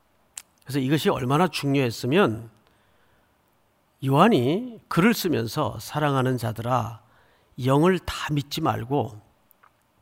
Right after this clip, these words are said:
오직 그 영들이 하나님께 속하였나 뭘 하도록 하라? 분별하도록 하라.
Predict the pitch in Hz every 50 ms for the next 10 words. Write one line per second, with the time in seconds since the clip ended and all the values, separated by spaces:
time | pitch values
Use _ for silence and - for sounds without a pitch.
0 | - - _ _ - 139 143 147 147 156 214 208 - - - _ _ _ _ _
1 | _ _ _ _ _ _ _ - - - 208 185 120 120 135 151 170 180 165 139
2 | 123 117 185 202 131 104 101 - _ _ _ _ _ _ _ _ _ _ _ _
3 | _ _ _ _ _ - - - - - - 226 233 247 233 226 214 202 - -
4 | - 214 208 190 - - - 190 - _ _ _ _ - - - - 185 185 180
5 | 165 156 151 151 165 190 202 190 190 180 - _ _ _ _ _ _ _ - -
6 | 117 131 151 165 180 185 170 - 180 156 165 160 160 151 139 151 160 202 233 233
7 | - _ _ _ _ _ _ _ _ _ _ _ _ _ _ - - - - 143
8 | 147 156 160 160 170 170 165 151 135 135 131 117 117 117 113 - - - 120 117
9 | 98 -